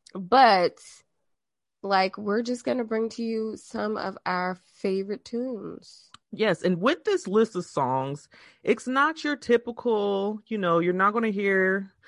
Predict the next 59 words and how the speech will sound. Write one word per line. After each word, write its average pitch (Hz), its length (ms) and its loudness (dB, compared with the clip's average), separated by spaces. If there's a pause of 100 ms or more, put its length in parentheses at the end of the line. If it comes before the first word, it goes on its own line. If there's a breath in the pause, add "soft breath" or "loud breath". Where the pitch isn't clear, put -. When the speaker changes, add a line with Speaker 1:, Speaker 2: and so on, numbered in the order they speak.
(120)
Speaker 2:
"I 156 340 0
just 196 400 0
want," 226 360 0
no. 233 680 4 (400)
We're 170 100 -4
gonna, 214 300 0
we're 202 120 2
gonna 240 120 4
give 233 160 -2
you 240 60 -2
some 214 180 -4
songs. 208 480 2
Of 175 120 0
course, 202 380 2
you 185 60 -2
know, 147 140 4
Christmas 165 360 -4
songs 147 260 -2
are 143 40 -2
Christmas 139 320 -4
songs. 120 240 -2
They're 127 80 -4
gonna 127 140 -6
p-, - 180 -14
probably 151 380 2 (320)
be - 20 -20 (260 loud breath)
the 147 80 0
same 139 260 -2
title 202 320 2
of 185 120 -6
the 180 140 -2
songs, 185 440 -4
but 151 100 -4
we're 165 80 -2
gonna 170 100 -4
give 170 140 -2
you 170 200 -4
artists 170 340 0
who 165 80 -8
sing 147 320 -10
these 143 180 -8
songs 131 540 -4 (300 loud breath)
that 160 100 -4
may 165 160 -4
be 156 180 -8
slightly 233 440 -6
different 208 460 -6
than 196 260 -4
what 180 260 -6
you 190 180 -6
normally 175 440 -4
associate 160 540 -6
that 147 140 -4
song 143 280 -8
with, 131 200 -2
if 117 100 -8
that 156 160 2
makes 180 260 -4
sense. 120 500 -6